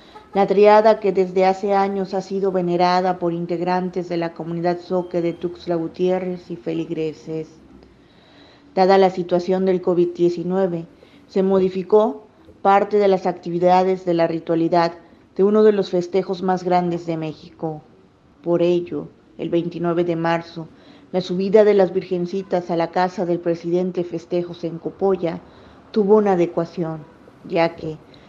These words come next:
debido a la cantidad de personas que participan en esta procesión, las virgencitas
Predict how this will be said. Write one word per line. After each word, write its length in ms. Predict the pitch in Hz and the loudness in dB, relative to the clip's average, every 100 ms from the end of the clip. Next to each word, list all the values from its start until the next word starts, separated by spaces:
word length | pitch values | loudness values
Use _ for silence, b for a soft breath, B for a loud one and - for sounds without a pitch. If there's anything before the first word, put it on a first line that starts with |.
| B | B
debido 300 | 190 180 202 | -2 4 6
a 40 | 214 | 6
la 120 | 208 | 6
cantidad 500 | 208 196 190 185 190 | 2 -2 0 2 4
de 80 | 202 | 2
personas 640 | 185 175 175 196 196 185 | -2 -4 -2 -2 -2 -4
que 140 | 185 175 | -4 -2
participan 720 | 170 175 175 185 190 185 175 | -4 -4 -8 -6 -4 -2 -2
en 160 | 170 | -2
esta 280 | 175 180 180 | -4 -4 -6
procesión, 720 | 175 165 170 175 180 180 196 - - - - - - - - - - - - - - - - | -6 -8 -8 -2 -2 -2 -8 -18 -20 -20 -20 -20 -20 -20 -20 -20 -20 -20 -20 -20 -20 -14 -2
las 200 | 190 175 | 0 2
virgencitas 800 | 190 196 185 - - 190 190 | 0 0 -2 -6 -6 -4 -6